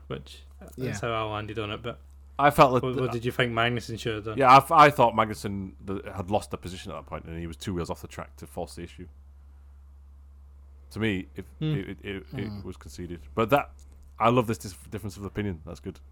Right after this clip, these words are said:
Speaker 2: Yeah.
Speaker 3: Like, it was,
Speaker 2: Uh,
Speaker 3: what he
Speaker 2: it's
Speaker 3: was
Speaker 2: cool.
Speaker 3: doing was like, f-, if he was in a touring car race, I felt.
Speaker 2: Yeah, I do know what you mean, and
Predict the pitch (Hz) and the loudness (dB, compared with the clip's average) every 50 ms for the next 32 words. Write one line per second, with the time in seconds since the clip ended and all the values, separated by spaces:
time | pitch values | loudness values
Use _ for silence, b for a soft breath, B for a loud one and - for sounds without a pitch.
0 | - - - b b b b b b b b b b b b b b - 139 139 | -20 -20 -20 b b b b b b b b b b b b b b -2 2 2
1 | 127 127 - 165 160 160 151 135 160 131 139 165 165 208 202 175 185 196 175 143 | 2 4 2 2 4 4 2 2 2 -2 -2 4 6 6 8 10 8 8 8 6
2 | 143 143 170 160 135 123 117 113 113 113 104 - - 127 120 - - 131 123 120 | 6 6 6 6 6 4 6 6 4 4 4 -2 -4 -4 -4 -2 0 2 2 2
3 | 120 120 123 117 107 - - 113 107 113 117 110 120 113 107 101 92 80 - - | 2 2 0 0 -2 -2 0 0 0 0 0 -2 -4 -4 -4 -4 -6 -10 -12 -18
4 | - - - 87 82 - 85 82 - - - - - - - - b b b b | -20 -16 -16 -16 -14 -14 -14 -16 -16 -18 -20 -20 -20 -20 -20 -20 b b b b
5 | b b b b b b b b b b b b b b b b b b b - | b b b b b b b b b b b b b b b b b b b -4
6 | 160 165 147 117 113 120 123 - 151 139 139 120 - 120 117 120 107 98 95 101 | 0 2 2 2 2 0 -2 -2 -2 0 0 -2 -2 -2 -2 -2 -2 -4 -4 -6
7 | 104 98 95 | -8 -10 -10